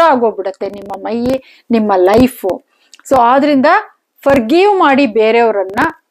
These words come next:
ನಿಮ್ಮ ಒಳ್ಳೇದಕ್ಕೋಸ್ಕರನೇ. So ಬೇರೆಯವ್ರಿಗೆ ಒಳ್ಳೇದಾಗತ್ತೆ ಅಂತ ಫರ್ಗಿವ್ ಮಾಡೋದಲ್ಲ, ನಿಮಗ್ ಒಳ್ಳೇದಾಗತ್ತೆ ಅನ್ನೋದಕ್ಕೋಸ್ಕರ ಫರ್ಗಿವ್ ಮಾಡಿ.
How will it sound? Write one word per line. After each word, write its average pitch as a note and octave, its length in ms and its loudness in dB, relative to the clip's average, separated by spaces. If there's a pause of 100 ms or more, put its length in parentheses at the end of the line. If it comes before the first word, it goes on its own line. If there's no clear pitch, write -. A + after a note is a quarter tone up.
(140)
ನಿಮ್ಮ B3+ 320 2 (220)
ಒಳ್ಳೇದಕ್ಕೋಸ್ಕರನೇ. A3 960 -4 (460)
So A#3 160 2
ಬೇರೆಯವ್ರಿಗೆ D4 640 4
ಒಳ್ಳೇದಾಗತ್ತೆ C#4+ 600 0
ಅಂತ B3+ 200 -4
ಫರ್ಗಿವ್ A#3 420 -6
ಮಾಡೋದಲ್ಲ, F#3+ 400 -6 (400)
ನಿಮಗ್ C#4 440 4
ಒಳ್ಳೇದಾಗತ್ತೆ A3+ 640 0
ಅನ್ನೋದಕ್ಕೋಸ್ಕರ G#3 680 -8 (160)
ಫರ್ಗಿವ್ B3+ 360 0
ಮಾಡಿ. F3+ 220 -8